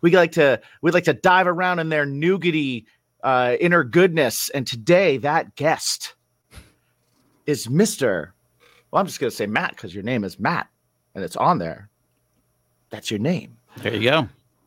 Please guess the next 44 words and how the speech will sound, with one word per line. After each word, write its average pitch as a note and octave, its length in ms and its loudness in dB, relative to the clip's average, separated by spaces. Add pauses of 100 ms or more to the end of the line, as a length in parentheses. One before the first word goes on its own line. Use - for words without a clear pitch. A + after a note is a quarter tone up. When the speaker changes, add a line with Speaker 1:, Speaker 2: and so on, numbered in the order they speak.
(140)
Speaker 1:
Matt D3+ 200 -2
Spatial, C#3 580 -8
if - 100 -20
we C3 60 -6
wanna A#2 180 -8
get, A2 220 -8 (140)
if - 100 -20
we C3 60 -6
wanna A#2+ 140 -4
get A2 140 -8
fancy. C3+ 520 -10 (480)
Miss D#3+ 160 6
Jackson, D#3 420 2
if D3 120 -2
you're C#3+ 100 -4
nasty. E3+ 500 -2 (840)
Atlanta-based G3+ 520 4
Dark F#3 220 2
Wave F#3 180 0
act, F3+ 280 0 (160)
Now G3+ 260 0
After G3 180 -4
Nothing. F#3+ 600 -2 (1120)
What's - 140 -10
going F3+ 200 -4
on, G#3 120 -4
man? A2 160 -2
How C#3 80 -2
you D3 60 -2
doing? B2 180 -4 (300)
Speaker 2:
Not A#2 260 0
much, D3 320 -2
man. A#2+ 260 0
Uh, B2+ 120 0
good A2 200 -6
to, B2+ 280 2 (160)
good B2+ 100 -2
to B2+ 60 -2
be C#3 120 4
here. E3 160 2
Thanks B2 280 -4
for - 220 -4
having C3+ 260 -2
me. G2 140 -10